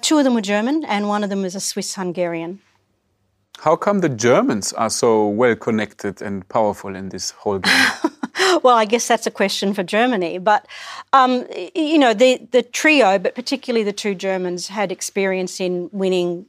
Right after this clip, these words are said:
Speaker 1: the two thousand and six World Cup, um, the twenty ten World Cup in South Africa. They had, one of them in particular had worked with Sepp Blatter from the very early days when, uh, Horst, Horst Dassler was involved with Adidas.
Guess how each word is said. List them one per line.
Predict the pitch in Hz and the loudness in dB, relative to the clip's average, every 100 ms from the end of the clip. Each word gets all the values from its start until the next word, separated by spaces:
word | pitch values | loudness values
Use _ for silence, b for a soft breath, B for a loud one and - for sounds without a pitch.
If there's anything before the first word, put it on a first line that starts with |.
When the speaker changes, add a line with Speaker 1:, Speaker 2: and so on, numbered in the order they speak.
| - | -12
Speaker 1:
the | |
two | 180 202 | -4 -4
thousand | 190 185 185 175 | 0 0 0 -4
and | 180 | -4
six | 233 - - | -6 -6 -2
World | 220 202 | 0 0
Cup, | - - - B B B B | 0 -2 -2 B B B B
um, | 190 175 170 | -4 -4 -4
the | 180 | -4
twenty | 220 196 | -2 -2
ten | 180 202 202 208 | -4 -4 -2 0
World | 202 190 | 0 -2
Cup | 196 190 196 | -2 -4 -4
in | |
South | 185 185 175 | -6 -4 -2
Africa. | 190 180 175 - 170 B B B B | -4 -4 -8 -6 -8 B B B B
They | 180 202 196 190 | -4 2 2 2
had, | 202 190 175 196 - | 0 -2 -2 -10 -6
one | 226 220 | 2 2
of | 220 | 2
them | 208 196 | 0 0
in | 185 | -2
particular | 196 220 202 208 196 | -6 -10 -6 -2 -2
had | 185 180 | -2 -6
worked | 175 190 196 196 | -2 -2 -2 -10
with | - | -8
Sepp | - - - | -6 -6 -2
Blatter | 190 185 185 | -2 0 -6
from | - 185 | -4 -6
the | 175 | -2
very | 226 254 233 | 0 2 2
early | 202 190 185 | 2 0 -2
days | 190 185 185 185 | 0 0 -2 -6
when, | 190 180 175 B B B B | -4 -4 -4 B B B B
uh, | 190 170 165 - - | -4 -2 -4 -8 -8
Horst, | - 226 202 - - - - | -4 0 0 -2 -10 -14 -14
Horst | - 214 190 - | -4 -2 -2 0
Dassler | 185 190 - 214 | 0 0 -2 -2
was | 196 185 | -2 -4
involved | 190 180 180 | -4 0 -2
with | 175 | -2
Adidas. | - 180 196 190 196 - | -2 -2 -2 -4 -4 -6